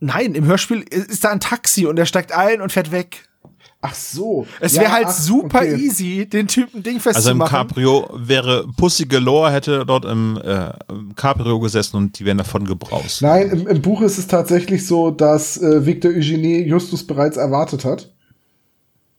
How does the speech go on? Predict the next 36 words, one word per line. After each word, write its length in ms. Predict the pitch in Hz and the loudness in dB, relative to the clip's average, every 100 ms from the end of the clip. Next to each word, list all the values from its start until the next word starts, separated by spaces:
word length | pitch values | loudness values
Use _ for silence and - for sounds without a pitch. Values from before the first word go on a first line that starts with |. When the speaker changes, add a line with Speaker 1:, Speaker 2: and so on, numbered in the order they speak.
| _ _ _ | _ _ _
Speaker 2:
Weil 480 | 131 139 151 170 - | 2 4 4 2 -2
Justus 460 | 160 160 190 190 - | 2 2 4 0 2
ja 100 | 175 | 4
noch 220 | 165 165 | 4 2
mal 400 | 165 156 160 - | 4 4 4 0
zu 340 | - - 160 170 | -8 -8 -6 -6
Tante, 1200 | - 156 147 156 151 151 156 151 147 139 135 139 - - | 0 0 2 2 4 4 0 0 2 2 2 0 -8 -20
äh, 40 | - _ _ _ - | -20 _ _ _ -12
heißt 180 | 120 - | -10 -6
sie 80 | |
Lydia 340 | 127 147 190 190 | -4 0 2 0
Cartier? 400 | 196 185 190 185 | 0 0 2 2
Ja, 260 | 127 113 - - | 0 -2 -6 -20
zu 140 | - 151 | -4 0
Tante 240 | 170 151 | 2 2
Lydia 400 | 156 202 208 143 | 2 4 4 4
gefahren 480 | 131 135 135 127 131 | 2 0 0 2 0
ist, 380 | 151 233 - _ _ _ _ - | -2 -2 -6 _ _ _ _ 0
um 380 | 160 160 156 - | 2 2 0 0
auf 160 | 147 | 0
den 220 | 160 151 | 2 2
Familienstammbaum 920 | 143 156 185 196 147 - 131 127 127 120 | 2 2 4 4 2 2 2 2 0 0
zu 160 | - | -6
gucken. 520 | 131 143 147 196 - _ _ _ _ _ | -2 -2 -2 -6 -6 _ _ _ _ _
Und 180 | - 143 | -2 4
dabei 300 | 160 185 185 | 4 4 4
hat 340 | 175 165 - - | 4 0 -10 -2
Cartier 480 | 170 151 - 196 | -2 -2 0 2
dann 240 | 185 175 170 | 4 2 2
eins 260 | 165 180 | 2 2
und 120 | 196 170 | 0 0
eins 280 | 165 147 | -2 -2
zusammengezählt 880 | - 147 180 185 143 - 143 170 202 | -2 0 2 0 -2 0 2 2 0
und, 380 | - 156 156 147 | 0 2 2 -2
äh, 280 | 170 160 156 | 0 2 2
ihren 560 | 156 160 151 147 156 | 2 4 4 2 -2